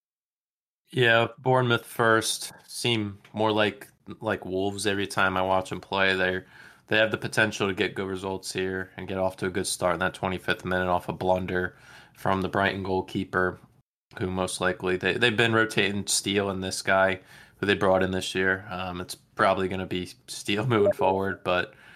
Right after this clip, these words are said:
this is how Brighton plays. They live and die by the build-up from the back, and with their goalkeeper need to have good possession on the ball and good feet, uh, we might see more, more,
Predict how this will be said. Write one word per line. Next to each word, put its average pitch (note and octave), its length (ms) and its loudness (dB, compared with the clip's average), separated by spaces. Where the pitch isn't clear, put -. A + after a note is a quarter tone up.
this C3 120 2
is A#2 60 0
how B2+ 140 6
Brighton A#2+ 320 0
plays. G#2+ 320 2
They G2 80 -2
live G2 180 -2
and F#2+ 80 -6
die F#2 200 2
by F#2 120 0
the F#2 60 -6
build-up F#2 420 -4
from - 140 -12
the F2+ 80 -8
back, F2+ 560 0
and F#2 280 -4
with F#2+ 100 -12
their F2+ 100 -4
goalkeeper F2+ 520 -6
need F#2 220 -6
to F#2 100 -6
have F#2 200 0
good F2+ 160 -4
possession F#2 440 -4
on F2+ 120 -6
the F#2 40 -6
ball F2+ 280 2
and F#2 80 -4
good F#2 160 -4
feet, F#2 360 -6
uh, F2 240 2
we G#2+ 160 2
might G#2 240 2
see - 140 -4
more, F#2+ 380 2
more, A2+ 260 4